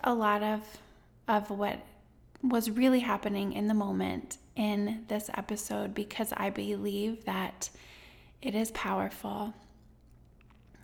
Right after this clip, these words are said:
it is helpful, it is necessary for us to be real. I welcome you to listen to it in a time and space where you can also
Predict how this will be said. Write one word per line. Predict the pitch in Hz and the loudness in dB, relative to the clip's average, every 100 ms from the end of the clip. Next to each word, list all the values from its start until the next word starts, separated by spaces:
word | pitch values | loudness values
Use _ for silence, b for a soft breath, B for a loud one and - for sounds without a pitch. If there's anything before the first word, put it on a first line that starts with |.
| - - | -18 0
it | 254 | 4
is | 226 220 | 4 2
helpful, | - 196 - - 202 196 220 - - - - - - | 0 -2 -4 -4 -2 0 -4 -10 -20 -20 -20 -20 -8
it | 240 | -2
is | 240 247 226 | 0 2 2
necessary | 202 214 - 208 - 202 202 | 0 0 -4 -4 -2 0 -2
for | 202 - 190 | -4 -6 -4
us | 202 - - - | -2 -4 -6 -6
to | - 208 208 | -4 -2 -4
be | - 214 | -2 -2
real. | 196 190 - - - B B B B B B B B | -2 -4 -6 -8 -14 B B B B B B B B
I | 247 | 6
welcome | 233 240 240 269 | 8 6 6 4
you | 233 226 | 4 4
to | 226 240 | 0 -4
listen | 226 233 233 247 233 | -2 -2 0 2 4
to | 226 240 226 | 4 2 2
it | 214 - - - - - - - | 2 -2 -8 -20 -20 -20 -20 -8
in | - 233 | 2 4
a | 220 | 4
time | - 220 214 | 2 2 2
and | 208 208 | 2 0
space | - 226 254 262 - | -2 2 2 0 -2
where | 214 | -2
you | 202 208 208 | -2 -2 -4
can | - 226 | -2 0
also | 214 - 196 - 226 226 233 240 | 0 0 -4 -4 -2 0 0 -4